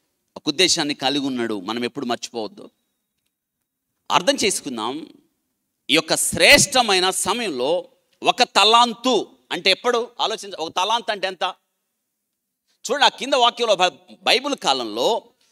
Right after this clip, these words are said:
ఒక తలాంతు ఒక నెలకు, గుర్తుపెట్టుకోండి, ఒక టాలెంట్ అంటే, ఒక టాలెంట్ అన్నాం ఇక్కడ, ఒక టాలెంట్ అంటే ఒక సంవత్సరానికి బైబిల్ కాలంలో ఏమిటి అంటే ఒక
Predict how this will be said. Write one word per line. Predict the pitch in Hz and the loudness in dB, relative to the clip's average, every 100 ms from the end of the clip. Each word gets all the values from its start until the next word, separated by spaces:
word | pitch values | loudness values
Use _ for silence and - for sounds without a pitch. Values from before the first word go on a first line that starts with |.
| _ - | _ -2
ఒక | 147 196 | 0 0
తలాంతు | - 175 226 285 269 196 | 2 4 6 6 4 0
ఒక | 254 196 190 | 0 0 2
నెలకు, | 180 175 214 254 - 269 - _ _ _ _ _ - | 0 2 2 0 -4 -8 -10 _ _ _ _ _ -16
గుర్తుపెట్టుకోండి, | 151 180 156 123 92 85 _ _ - | -12 -6 -8 -8 -16 -16 _ _ -8
ఒక | - | -6
టాలెంట్ | - - 208 302 311 247 | -4 2 4 4 4 0
అంటే, | 185 139 156 | -2 -2 -4
ఒక | 151 | -4
టాలెంట్ | - 165 180 196 180 | -2 2 2 2 -2
అన్నాం | 143 127 113 | 0 0 -2
ఇక్కడ, | - 104 143 - _ _ _ _ _ _ _ - | -4 -2 -2 -4 _ _ _ _ _ _ _ -2
ఒక | - | 0
టాలెంట్ | 175 - 190 262 302 269 | 2 6 6 8 6 4
అంటే | 220 180 | 2 4
ఒక | 185 180 | 4 2
సంవత్సరానికి | 170 190 220 294 - 247 208 185 208 | 2 2 4 4 4 4 4 0 -2
బైబిల్ | 156 180 226 | 2 2 2
కాలంలో | 226 175 143 135 127 131 117 160 107 | -2 0 2 0 0 0 -2 -4 0
ఏమిటి | 151 196 175 156 | 0 0 -4 -2
అంటే | 127 117 | -2 -4
ఒక | 107 123 123 - 95 101 | -4 -4 -2 -2 -4 -6